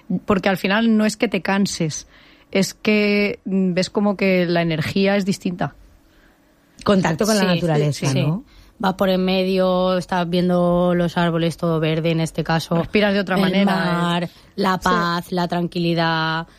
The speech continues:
Speaker 3: Vas hablando con, con quien vayas, con los niños, con los adultos. Es, es un disfrute.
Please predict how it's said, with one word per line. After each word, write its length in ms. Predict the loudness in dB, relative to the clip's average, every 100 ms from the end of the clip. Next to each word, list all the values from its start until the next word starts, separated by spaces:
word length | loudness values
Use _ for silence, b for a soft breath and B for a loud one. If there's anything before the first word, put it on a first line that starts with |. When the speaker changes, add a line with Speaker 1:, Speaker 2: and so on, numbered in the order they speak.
| b -4
Speaker 3:
Vas 380 | 0 0 0
hablando 880 | -2 0 0 0 2 2 2 0 -4
con, 520 | -2 0 2 0 -2 -2
con 200 | -2 0
quien 240 | 0 2
vayas, 240 | 2 0 -2
con 160 | -2
los 120 | -2
niños, 500 | -2 0 2 2 0 0
con 380 | 0 2 2
los 160 | 0 0
adultos. 840 | 0 2 0 2 0 2 0 -2 B B B B -6
Es, 640 | 0 2 2 0 -4 -4
es 200 | -4 0
un 220 | 2 2
disfrute. 600 | 2 0 -2 -2 0 0